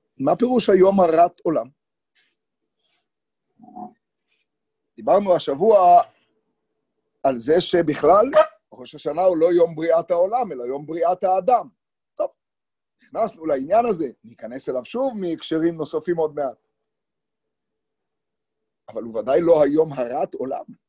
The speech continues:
הרת בא ודאי מלשון הריון.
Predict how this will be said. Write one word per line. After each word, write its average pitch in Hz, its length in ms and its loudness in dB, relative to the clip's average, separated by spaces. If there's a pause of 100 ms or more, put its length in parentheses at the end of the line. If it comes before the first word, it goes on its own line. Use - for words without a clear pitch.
(3250)
הרת 170 320 -2 (120)
בא 185 220 -2
ודאי 180 240 -2
מלשון 170 400 -8
הריון. 147 480 -4